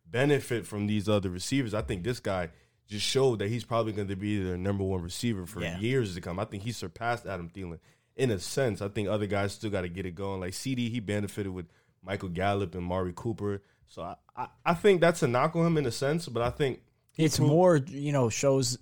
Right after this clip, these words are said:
Speaker 2: you know, how, for him to have that season
Speaker 1: Yeah.
Speaker 2: with Adam Thielen on the other side, I think he's the only guy that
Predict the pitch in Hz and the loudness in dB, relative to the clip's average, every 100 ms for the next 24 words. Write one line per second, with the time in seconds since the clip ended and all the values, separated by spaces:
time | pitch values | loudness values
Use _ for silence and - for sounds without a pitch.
0 | - 127 113 104 120 139 - 143 - 156 | -8 -4 -2 -2 0 0 0 -8 -4 2
1 | 143 185 170 160 156 151 151 - 165 139 | 4 6 6 6 6 6 4 4 6 8
2 | 135 127 175 - 135 143 127 147 143 131 | 10 10 8 8 4 4 2 2 4 4
3 | 131 131 123 - 131 123 139 175 160 160 | 2 2 2 2 4 6 6 4 2 2
4 | 135 131 135 147 131 131 135 123 113 | 4 4 4 4 4 6 6 6 2